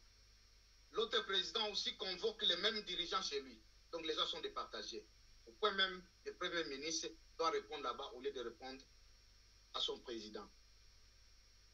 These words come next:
Tout ça, à, à, disons-le,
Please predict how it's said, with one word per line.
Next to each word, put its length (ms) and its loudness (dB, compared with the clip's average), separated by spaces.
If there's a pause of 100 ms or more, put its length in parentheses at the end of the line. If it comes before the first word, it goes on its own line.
Tout 120 0
ça, 420 6 (720)
à, 180 -6
à, 300 0
disons-le, 420 4